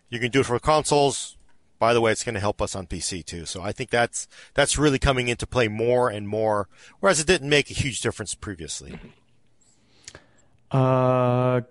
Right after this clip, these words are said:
Speaker 2: got another interesting question from Oso Rojo. Uh, is there any word on finalized Radeon six thousand I O ports? Uh, I'm looking for a card that has three display ports, but I've only seen two so far.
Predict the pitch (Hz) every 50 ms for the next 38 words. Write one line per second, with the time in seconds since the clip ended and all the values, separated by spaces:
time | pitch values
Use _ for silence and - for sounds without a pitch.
0 | _ - 151 143 147 139 143 131 135 131 131 127 113 127 123 - - - 143 127
1 | - 135 131 - - 143 131 - 135 120 120 120 120 127 123 - 139 131 123 117
2 | 120 123 127 127 127 127 131 135 131 - 127 120 120 117 117 120 113 143 143 143
3 | 151 147 131 135 143 143 135 - 120 120 117 - - 139 135 139 139 131 127 127
4 | 127 120 - - - - - 123 117 123 139 147 151 147 147 139 - - 160 -
5 | - - 135 131 131 127 120 131 123 120 - 117 117 117 117 113 110 - - 104
6 | 98 98 - - - - - - 113 104 104 104 101 107 113 113 120 - 127 117
7 | - - 117 107 - - 120 113 110 113 110 101 110 104 104 - - - - 139
8 | 160 202 214 147 123 - - - 120 110 107 - - 113 107 104 - - 110 -
9 | 95 - - 117 117 123 127 123 - - - 127 123 123 117 - - 120 117 117
10 | 113 - - 107 107 - - 87 87 92 107 -